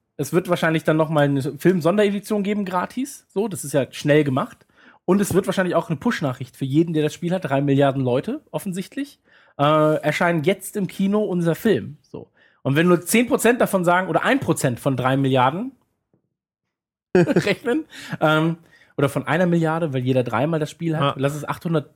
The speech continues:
Speaker 1: Millionen Leute sein, ein Prozent hast du acht Millionen Leute, die jetzt gucken. So. Ähm,
Speaker 2: Ja, ich,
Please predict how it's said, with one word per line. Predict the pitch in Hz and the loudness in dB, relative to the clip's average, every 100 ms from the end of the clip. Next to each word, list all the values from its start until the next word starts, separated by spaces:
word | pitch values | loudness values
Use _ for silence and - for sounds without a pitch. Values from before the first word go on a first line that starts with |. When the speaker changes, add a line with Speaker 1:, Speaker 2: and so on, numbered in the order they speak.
| _ | _
Speaker 1:
Millionen | 147 151 151 185 | 2 4 6 4
Leute | 170 170 175 | 2 0 0
sein, | 160 160 175 | -2 -2 -4
ein | 143 165 | -4 -4
Prozent | 180 - 165 170 | -6 -4 -4 -4
hast | 151 | -6
du | - | -6
acht | - - - | -8 -14 -6
Millionen | 156 147 151 | -2 -2 -2
Leute, | 170 147 | -2 -4
die | |
jetzt | 104 - _ | -6 -10 _
gucken. | - 104 - _ _ | -20 -20 -20 _ _
So. | - - - - - 127 | -20 -20 -16 -14 -8 -2
Ähm, | 123 | 0
Speaker 2:
Ja, | 175 185 | 0 0
ich, | - | -6